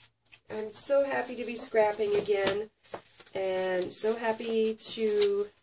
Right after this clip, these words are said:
have given you two videos in one month. <laughs> It's a good deal for me. And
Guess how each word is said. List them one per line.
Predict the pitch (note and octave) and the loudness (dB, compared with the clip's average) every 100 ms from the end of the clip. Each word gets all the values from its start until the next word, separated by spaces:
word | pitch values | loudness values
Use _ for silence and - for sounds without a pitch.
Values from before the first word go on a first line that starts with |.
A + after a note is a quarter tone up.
| _ _ _ _ | _ _ _ _
have | F#3+ F3+ | -6 -4
given | F#3 A3 G3+ G3+ | 2 2 2 0
you | G#3 G3+ F#3+ - _ _ _ _ | 0 0 0 -8 _ _ _ _
two | - D#4+ | -2 0
videos | C4+ C#4+ D#4 F4+ | 0 0 2 2
in | B3+ | 2
one | A#3+ A#3 | 0 0
month. | A#3 D4 G#4 - | 0 0 -2 -8
<laughs> | _ _ - - | _ _ -14 -6
It's | C4+ - D#4 - | -4 0 0 0
a | G#3+ | -2
good | A#3 A#3 | 0 0
deal | - C4+ B3+ | -2 -4 -4
for | - A#3 | -4 -4
me. | B3 A3 G3 - _ _ _ _ _ - | -2 0 -2 -6 _ _ _ _ _ 0
And | G#3 G3+ G3+ G3 G3 G3 G3+ | 4 6 6 4 2 0 -4